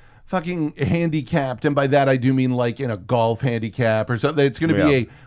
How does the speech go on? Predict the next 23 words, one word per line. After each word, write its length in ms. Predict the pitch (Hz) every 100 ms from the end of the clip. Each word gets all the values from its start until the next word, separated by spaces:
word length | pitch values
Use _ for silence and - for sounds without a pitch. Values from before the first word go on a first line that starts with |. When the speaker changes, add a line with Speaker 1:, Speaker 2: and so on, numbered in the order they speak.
| -
Speaker 1:
qualified, 920 | - - 170 165 165 - 151 131 131 160
"Oh 140 | 240
yeah, 240 | 220 233 254
we 60 |
Speaker 2:
There's 140 | 113 101
Speaker 1:
think 120 | 185
Speaker 2:
an 80 | 135
Speaker 1:
it's 40 |
Speaker 2:
asterisk. 460 | 135 165 139 113 156
Speaker 1:
great. 600 | 156 151 143 135 127 131
Oh, 160 | 160 147
Speaker 2:
Yeah. 60 | 151
Speaker 1:
we 120 | 147
think 160 | 160
it's 160 | 160 160
great." 420 | 135 117 131 151
It's 140 | 165 -
gonna 160 | 196
be 100 | 190
the 80 | 190
most 200 | 175 139 - -
condescending, 1200 | - 156 170 170 160 - 139 139 135 131 131 135 90
Speaker 2:
Yeah. 220 | 82